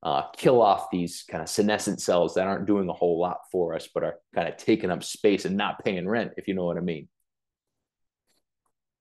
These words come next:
Also increased insulin sensitivity, like we covered, uh, briefly. So this is a wonderful way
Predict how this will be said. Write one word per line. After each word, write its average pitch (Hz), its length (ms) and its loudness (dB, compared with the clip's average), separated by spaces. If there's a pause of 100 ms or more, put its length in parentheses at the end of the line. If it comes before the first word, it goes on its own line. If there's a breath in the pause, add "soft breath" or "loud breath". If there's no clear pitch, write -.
(180)
Also 156 300 4
increased 151 560 4
insulin 127 680 4
sensitivity, 127 880 4
like 92 260 2
we 95 160 -2
covered, 98 480 0 (200)
uh, 87 340 0 (680)
briefly. 120 420 -4
So - 160 -6
this 131 160 0
is 117 80 -10
a 107 60 6
wonderful 113 500 0
way 101 320 2